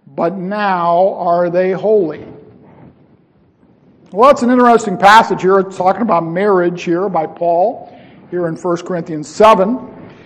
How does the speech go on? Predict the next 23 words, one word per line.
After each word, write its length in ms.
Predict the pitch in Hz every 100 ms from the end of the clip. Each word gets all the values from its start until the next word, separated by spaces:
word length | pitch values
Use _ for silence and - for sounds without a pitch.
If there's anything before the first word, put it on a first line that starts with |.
| - -
And 80 |
it's 140 | 196 190
talking 460 | 214 226 226 214
about 400 | 202 196 196 196
here 180 | 185 208
in 80 | 202
the 80 | 175
context, 800 | 180 196 202 196 190 196 - -
it's 140 | 170
talking 420 | - 190 190 185
about 580 | 170 156 170 170 170 - - -
if 220 | - 175 180
a 520 | 170 165 - - -
wife 480 | 175 185 196 247 247
has 220 | 190 190
an 80 | 185
unbelieving 600 | 196 196 190 196 185 175
husband, 580 | 156 196 214 180 208 214
should 200 | - 170
she 160 | -
leave 340 | 160 180 233 233
him? 260 | 247 254
No. 600 | 175 165 160 208 269 -